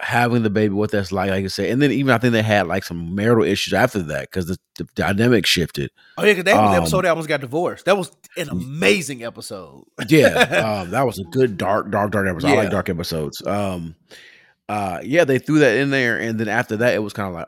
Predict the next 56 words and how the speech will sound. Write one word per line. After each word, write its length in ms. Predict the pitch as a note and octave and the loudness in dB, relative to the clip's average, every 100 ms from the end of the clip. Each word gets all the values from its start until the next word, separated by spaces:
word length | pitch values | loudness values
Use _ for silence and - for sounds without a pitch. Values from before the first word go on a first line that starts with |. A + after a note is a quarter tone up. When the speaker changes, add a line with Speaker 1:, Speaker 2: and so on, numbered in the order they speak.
| - | -4
Speaker 1:
"All 100 | F#3+ | 0
right, 260 | F#3 D#3+ - | 0 -2 -4
you 80 | D3 | -8
know, 200 | B2 C3+ | -6 -6
what 180 | B2 | -4
do 60 | C3+ | 0
we 40 | E3 | 0
Speaker 2:
We've 40 | |
Speaker 1:
do 60 | C#3 | 2
with 80 | |
Speaker 2:
dealt 120 | C3 C3 | 2 4
with 80 | G#2+ | 2
Speaker 1:
Devontae?" 60 | B2+ | 2
Speaker 2:
everything 360 | - - F3 | -2 -2 -4
we 100 | F3 | -4
gonna 180 | E3+ F3+ | -4 -4
deal 300 | E3+ G3+ E3 | -2 -2 0
with, 160 | D3 C#3+ | 0 -2
with 240 | C#3+ C#3 | -2 -4
new 220 | C#3 C#3+ D3 | -4 -4 4
baby. 340 | E3+ C3 A#2+ | 4 4 2
Speaker 1:
Yeah, 320 | C#3+ G2 D2+ - _ _ _ - | 2 2 0 -8 _ _ _ -6
and, 180 | B2 A#2+ | -4 -2
and 300 | A#2+ A2 G2+ | -2 -4 0
to 80 | B2+ | 0
your 60 | |
point, 160 | A#2+ A#2 | 2 2
I 60 | B2+ | 4
would 160 | C3+ | 6
have 160 | A#2 F2+ | 4 4
rather 320 | A#2 C#3 B2 | 4 4 4
them 320 | A#2 G#2+ G#2+ | 4 2 0
just 640 | F2+ G#2 G2+ F#2+ - - - _ _ _ _ _ _ _ _ _ - | 0 0 0 0 -4 -10 -16 _ _ _ _ _ _ _ _ _ -4
Speaker 2:
Show 420 | - B3 D4 C4+ | 0 4 4 4
us 120 | A3+ | 2
Speaker 1:
act 60 | - - | 0 2
Speaker 2:
choosing 100 | C4 | 4
Speaker 1:
like 220 | A#2+ B2 | 6 4
Speaker 2:
a 80 | G3 | 0
daycare. 640 | E3 E3+ E3 D#3+ A2+ F2+ - | 0 0 0 -6 -8 -10 0
Like, 200 | F#3 F#3 | 2 2
the 80 | G3 | -2
stuff 340 | - A#3+ A#3+ | 0 2 2
that 160 | B3 G3 | 2 4
Speaker 1:
Yeah. 180 | A#2 E2+ | 4 2
Speaker 2:
real 360 | G#3+ A3+ G#3+ G3 | 0 4 4 4
black 340 | E3 F#3+ F#3+ | 2 2 0
people 140 | G3 F#3+ | -2 -4
with 120 | F3+ | -2
little 320 | E3+ F#3+ G3+ | 0 2 0
kids 440 | - G3+ G3 G3 - | -2 -6 -4 -4 -2
and 160 | F#3 | -2
how 160 | F3 A3 | 0 0
you 160 | G#3+ | 0
navigated 680 | F3+ F#3 F#3+ F#3+ E3+ D#3+ C3+ | -2 -2 0 0 -4 -4 -4
that 340 | D3 D#3 B2+ | -2 -2 -2